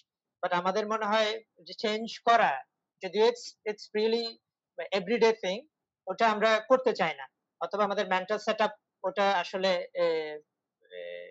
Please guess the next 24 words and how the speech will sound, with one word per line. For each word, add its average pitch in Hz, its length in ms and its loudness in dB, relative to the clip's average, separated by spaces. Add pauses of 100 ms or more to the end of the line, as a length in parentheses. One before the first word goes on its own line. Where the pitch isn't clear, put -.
(1000)
অ্যালাউ 220 300 4
করে 160 240 -2
না 139 260 -14 (680)
ওই 190 120 -4
ধরনের। 165 420 -4
তো - 280 -18
আমার 240 300 2
মনে 269 140 2
হয় 269 140 4 (120)
ওই 254 140 6
পয়েন্টটা, 269 800 2
if - 120 -10
we 214 60 -6 (120)
keep 226 140 -6 (140)
that 226 140 2 (200)
point 214 300 -2 (180)
in 220 80 -6 (140)
mind 185 180 -4 (120)
when 190 180 -4
you 180 120 -12
are 160 140 -12
designing 185 480 -4
a 196 120 -12
change 185 300 -4